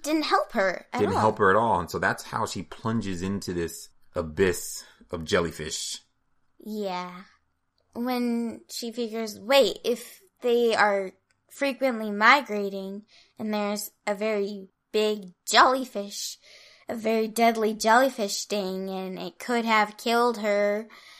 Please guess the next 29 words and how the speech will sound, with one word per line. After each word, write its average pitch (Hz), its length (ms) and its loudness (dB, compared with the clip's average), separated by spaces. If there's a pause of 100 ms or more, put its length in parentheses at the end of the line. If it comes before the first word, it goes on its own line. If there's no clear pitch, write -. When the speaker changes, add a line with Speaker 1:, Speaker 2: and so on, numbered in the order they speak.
(300)
Speaker 1:
then 311 340 6
she's 294 460 0
all 285 500 8
like, 226 420 2
"Okay, 240 640 4
I'm 226 200 2
gonna 262 380 0
connect 233 680 0
the 359 100 -2
dots. - 720 2 (400)
Jellyfish, 320 840 4 (480)
Franny, 254 600 6 (300)
stung." 214 840 4
<laughs> - 60 -10 (840)
Speaker 2:
Yeah, 123 160 -2
I 131 60 2
think 196 260 -4
it - 140 -4
says 170 160 2
a 135 60 2
lot 113 240 4
about 107 320 4
the 98 80 -8
type - 360 -2
of 98 300 -8
personality 98 800 0
that 78 240 -8
Susie 90 400 -8
has. - 480 -12